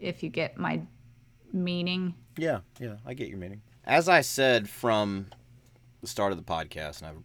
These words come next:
Speaker 2: I, I repeated it several times, I really think that the best generals are revealed in cases of adversity. Sometimes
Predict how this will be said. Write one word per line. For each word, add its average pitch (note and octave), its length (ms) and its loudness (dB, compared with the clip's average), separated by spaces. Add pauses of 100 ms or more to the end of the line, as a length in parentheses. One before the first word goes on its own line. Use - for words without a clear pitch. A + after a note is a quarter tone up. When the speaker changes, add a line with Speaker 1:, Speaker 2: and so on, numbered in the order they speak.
Speaker 2:
I, E2+ 40 -8
I - 20 -6
repeated E2+ 400 -6
it - 100 -10
several E2+ 200 -8
times, D#2+ 380 -10 (1000)
I A#2 120 2
really B2+ 380 6
think G#2 400 -4
that F#2 160 -6
the G2 60 -8
best F#2+ 340 -2
generals F2+ 600 -8 (840)
are F#2+ 120 -2
revealed F2+ 680 -4 (460)
in G2 140 -6
cases F2+ 580 -4
of D#2+ 520 -10 (140)
adversity. D2+ 640 -10 (720)
Sometimes C3 1000 2